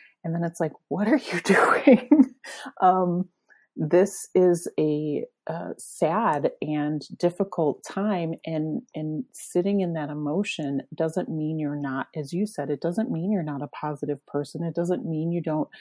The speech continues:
generally go through life, uh, with a positive outlook. I think we've said all along,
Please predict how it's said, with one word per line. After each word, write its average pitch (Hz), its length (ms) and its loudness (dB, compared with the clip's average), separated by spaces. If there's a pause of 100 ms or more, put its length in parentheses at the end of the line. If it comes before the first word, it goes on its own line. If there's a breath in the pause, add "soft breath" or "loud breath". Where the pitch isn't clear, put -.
(400 loud breath)
generally 160 460 4
go 147 220 4
through 143 260 -2
life, 147 460 -2 (340)
uh, 151 300 -4
with 156 180 -4
a 151 60 -2
positive 147 480 -6 (100)
outlook. 151 520 2 (440 loud breath)
I 156 80 -2
think 160 240 0
we've 165 220 2
said 160 260 2
all 147 240 2
along, 165 760 4